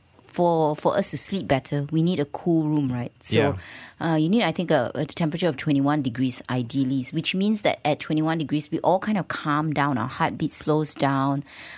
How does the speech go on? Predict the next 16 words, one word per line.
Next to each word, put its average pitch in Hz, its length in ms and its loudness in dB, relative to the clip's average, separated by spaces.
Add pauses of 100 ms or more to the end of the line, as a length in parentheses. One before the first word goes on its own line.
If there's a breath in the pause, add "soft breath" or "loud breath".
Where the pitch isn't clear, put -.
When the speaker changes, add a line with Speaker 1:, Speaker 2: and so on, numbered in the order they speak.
(140 loud breath)
Speaker 1:
our 147 240 2
energy 156 460 2
levels 143 320 0
kind 139 180 -4
of 123 160 -8 (380 loud breath)
reduce, 156 680 0
we 147 60 -4
come 160 240 0
to 160 80 -2
a 135 60 4
comfortable 151 500 -2
place. 143 420 -4
We, 214 120 -4 (120)
so - 200 2
I 214 100 4
guess 269 300 0